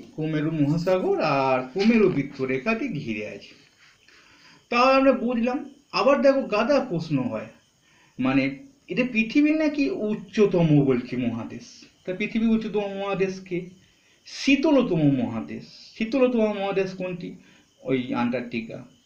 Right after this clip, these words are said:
শুষ্কতম মহাদেশ, মানে জলীয় বাষ্পটা খুব কম আছে। বরফ থাকলে কি জলীয় বাষ্প থাকবে? না। দুর্গম মহাদেশ আন্টার্কটিকা।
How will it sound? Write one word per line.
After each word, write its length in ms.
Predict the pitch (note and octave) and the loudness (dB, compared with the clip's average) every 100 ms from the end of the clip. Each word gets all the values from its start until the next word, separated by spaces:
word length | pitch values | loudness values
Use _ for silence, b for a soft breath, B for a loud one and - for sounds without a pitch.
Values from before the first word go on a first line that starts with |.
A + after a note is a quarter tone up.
| _ - | _ -20
শুষ্কতম 680 | - C4+ D4 - C4 A3+ F#3+ E3+ | 0 2 2 0 -2 0 0 2
মহাদেশ, 420 | C#3 B2 A#2+ G2+ - - | 0 -2 -6 -10 -14 -10
মানে 180 | E3 G3 E3+ | -6 -6 -2
জলীয় 300 | F3 G3 B3 | 0 0 0
বাষ্পটা 460 | G3 E3+ - E3+ F3 | 0 0 -2 -8 -8
খুব 180 | - - | -10 -8
কম 260 | C3+ A#2+ G#2+ | -4 -4 -4
আছে। 260 | F#2+ - - b b b - | -8 -12 -16 b b b -8
বরফ 280 | G#2 D#3 A#3 - | 0 2 2 2
থাকলে 340 | F#3+ E3 G#3 | 0 0 -4
কি 140 | - | -6
জলীয় 320 | A#3+ E3 D3 D#3+ | -2 0 0 0
বাষ্প 280 | F3 - | -2 -4
থাকবে? 340 | A3+ B3 A#3+ E4+ | -6 -6 -2 0
না। 200 | A3+ - - - _ _ b b b b b b b b _ D#3+ | 0 -2 -8 -20 _ _ b b b b b b b b _ -16
দুর্গম 720 | D3 C3+ A#3 D4 D4 D4+ C#4+ B3+ | -12 -4 2 4 4 6 6 6
মহাদেশ 580 | F#3+ D#3+ D3+ C3 B2+ B2+ | 4 4 2 2 0 0
আন্টার্কটিকা। 720 | A#2 A2 A2 - - - | -4 -4 -8 -14 -18 -18